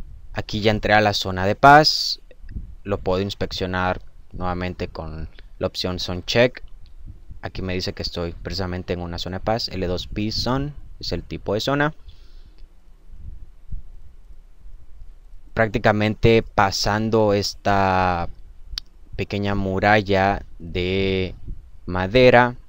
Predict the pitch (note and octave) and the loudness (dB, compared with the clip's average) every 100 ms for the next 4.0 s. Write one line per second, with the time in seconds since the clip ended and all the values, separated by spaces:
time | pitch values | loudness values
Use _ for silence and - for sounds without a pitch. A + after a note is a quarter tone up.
0 | - - - - F#2 - F#2 - F#2+ E2 | -18 -16 -12 -6 -6 -2 -2 -2 -4 -4
1 | F2 - F2+ F#2 F2 F2 E2 D#2+ - - | -8 -6 -4 -4 -4 -4 -4 -8 -14 -20
2 | - - - - - - - - - E2+ | -20 -20 -20 -20 -20 -16 -14 -12 -10 -8
3 | - E2+ D#2+ - G2+ A2 A2+ G#2 A2 | -6 -6 -8 0 4 6 6 4 2